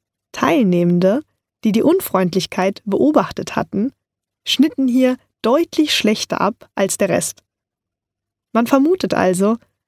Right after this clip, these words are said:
dass selbst kleine Unfreundlichkeiten unsere Leistungsfähigkeit einschränken,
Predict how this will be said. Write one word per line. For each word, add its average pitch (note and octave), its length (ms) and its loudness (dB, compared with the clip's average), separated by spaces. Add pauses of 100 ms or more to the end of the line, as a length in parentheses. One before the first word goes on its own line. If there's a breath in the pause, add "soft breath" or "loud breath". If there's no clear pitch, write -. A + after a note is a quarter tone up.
dass G#3+ 160 -2
selbst C4+ 300 2
kleine D4+ 400 2
Unfreundlichkeiten F#3+ 1160 -2 (360)
unsere A3 240 2
Leistungsfähigkeit G#3 960 0
einschränken, G#3+ 680 -2